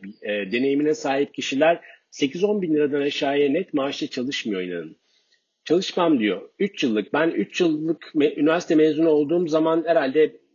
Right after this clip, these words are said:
bugünün parasıyla beş bin lira kazanıyordum belki en iyi ihtimalle. Bugün sekiz on bin liradan aşağı para almıyorlar. Biraz akıllıları yurt dışına iş yaparak yirmi bin lira, otuz bin lira kazanıyorlar.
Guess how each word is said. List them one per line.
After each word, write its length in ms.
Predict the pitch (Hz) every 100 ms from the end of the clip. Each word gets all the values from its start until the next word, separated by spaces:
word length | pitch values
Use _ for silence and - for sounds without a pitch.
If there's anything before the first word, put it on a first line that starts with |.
| _
bugünün 300 | 147 160 151
parasıyla 480 | 147 131 - 123 131
beş 260 | 180 -
bin 120 | 190 165
lira 140 | 131
kazanıyordum 540 | 127 110 107 95 101
belki 340 | 98 98 - 107
en 120 | 139
iyi 180 | 131 98
ihtimalle. 560 | - 98 92 92 90 - - - -
Bugün 200 | 202 190
sekiz 340 | - 175 185
on 220 | 202 190
bin 60 | 139
liradan 220 | 127 127
aşağı 320 | 127 - 147
para 180 | 151 143
almıyorlar. 540 | 143 143 123 156 175 175
Biraz 240 | 233 165
akıllıları 600 | 131 - 139 127 135 156
yurt 260 | 175 185 -
dışına 280 | 196 151
iş 260 | 117 117 -
yaparak 340 | 120 147 214 226 _
yirmi 300 | 165 214 226
bin 160 | 180 135
lira, 100 | 151
otuz 300 | 165 170 127
bin 100 | 101
lira 160 | 85
kazanıyorlar. 580 | - 90 90 90 87 82